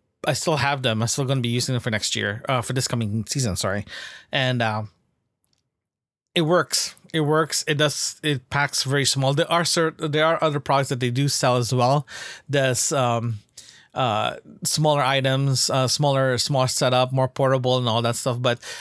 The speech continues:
I'm not going backcountry, so this works fine for me. Plus, again, I'm using the same fuel system for my stove as well, so I'm good, right? With that said, if you are planning to go,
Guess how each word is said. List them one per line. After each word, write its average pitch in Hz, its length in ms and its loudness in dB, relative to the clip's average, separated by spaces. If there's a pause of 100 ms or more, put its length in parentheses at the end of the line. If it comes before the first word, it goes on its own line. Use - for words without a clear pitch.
(140)
I'm 147 140 2
not 147 180 2
going 139 240 2
backcountry, 147 640 0
so 127 320 2
this 131 280 0
works 127 200 -2
fine 117 340 -2
for 117 380 -2
me. 95 380 -2 (320)
Plus, 113 220 -2
again, 113 300 -2
I'm 110 140 0
using 113 240 -2
the 107 80 -2
same 110 320 -2
fuel 110 240 -2
system 110 320 -4
for - 160 -6
my 104 100 -2
stove 104 320 -2
as - 160 -6
well, 156 160 2
so 143 300 0 (420)
I'm 135 200 0
good, 117 280 -2 (480)
right? 120 260 -2 (600)
With 151 140 -2
that 196 200 2
said, 151 540 0 (1080)
if 151 140 0
you 151 160 0
are 156 180 2
planning 160 360 0
to 156 120 -4
go, 143 640 0